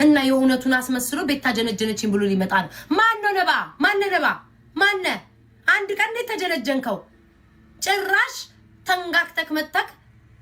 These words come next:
ኧረ በቃችሁ ጋይስ፣ ኧረ ተው አታንበሽብሹኝ። እኔ እኮ፣ እኔ እኮ በስሜታዊ ሆኜ፣ ሆኜ እኮ ደግሞ ቁመት አስጨምራለሁ እኮ እንዴ።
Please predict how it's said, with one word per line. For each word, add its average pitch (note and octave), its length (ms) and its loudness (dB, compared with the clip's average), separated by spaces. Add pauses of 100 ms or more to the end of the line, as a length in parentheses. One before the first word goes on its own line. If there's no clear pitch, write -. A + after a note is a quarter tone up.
(480)
ኧረ G#3 220 -10
በቃችሁ G3+ 440 -10
ጋይስ፣ G#3 260 -6
ኧረ G3+ 160 0
ተው G#3 240 -4
አታንበሽብሹኝ። G3+ 760 -4 (1700)
እኔ A3 120 -2
እኮ፣ G#3 140 -6 (100)
እኔ G#3+ 140 2
እኮ A#3+ 160 -2 (140)
በስሜታዊ G#3+ 720 0
ሆኜ፣ G#3 260 0
ሆኜ G#3+ 280 0
እኮ G#3 200 -4
ደግሞ G#3+ 220 0
ቁመት G#3 260 -2
አስጨምራለሁ F3 680 -2
እኮ E3+ 140 -6
እንዴ። G3 140 -2